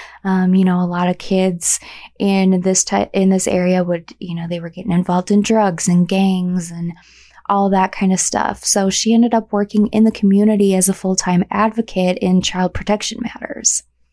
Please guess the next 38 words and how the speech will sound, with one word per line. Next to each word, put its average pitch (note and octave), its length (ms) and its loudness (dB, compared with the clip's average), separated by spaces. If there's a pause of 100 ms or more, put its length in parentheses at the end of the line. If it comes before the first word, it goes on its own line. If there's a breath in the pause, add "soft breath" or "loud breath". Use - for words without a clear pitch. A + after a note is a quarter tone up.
(160)
And G#3 160 2
she G#3+ 140 0
had A3+ 100 0
a G#3+ 80 0
special A#3+ 440 0
interest B3 400 2
in A3 120 4
that G#3 200 2
area F3+ 380 2
because F3 960 -2 (360)
of F3+ 140 -2
how F#3 180 0
she G3+ 200 0
grew G3 240 0
up. F3 220 0
She - 160 -2
did F3+ 240 0
spend F#3+ 300 0
some F#3+ 200 2
time F#3 500 2 (100)
in F3+ 240 2
the F3+ 80 -4
foster F3+ 420 -2
care F3+ 240 -8
system F3 420 -2
as F3+ 120 -2
a F3 60 -4
child, F3 760 -6 (1000 soft breath)
but G3+ 240 0
she - 140 2
was G3+ 140 2
quickly B3 360 2
on A3+ 180 4
her G#3+ 160 0
way F#3 260 4
to F#3 160 -6
becoming, F3+ 560 0
like, F3 180 -2